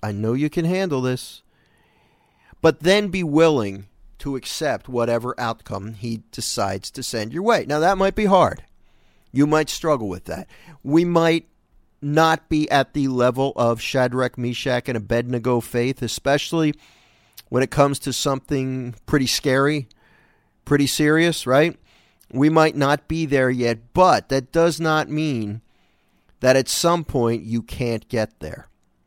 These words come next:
You absolutely can get there.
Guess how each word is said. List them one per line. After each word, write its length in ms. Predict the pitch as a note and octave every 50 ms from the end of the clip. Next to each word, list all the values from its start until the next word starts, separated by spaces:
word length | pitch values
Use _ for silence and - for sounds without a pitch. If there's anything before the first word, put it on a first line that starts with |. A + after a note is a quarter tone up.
| _ _ _ _ _ _ _ _ _ _ _ _ _
You 220 | - - B2 C3 - -
absolutely 1080 | C3+ C#3+ D#3 D#3+ - - - - E3+ D#3+ D3+ C#3+ C#3 C3 - - - F#2 E2+ F2+ F#2 _ _ _ _ _ _ _ _ _ _ _ _ _ _
can 300 | - - C3+ C3+ C3+ C3+
get 320 | A#2 B2+ B2 A#2 - _
there. 280 | - F#2+ C#2+ - -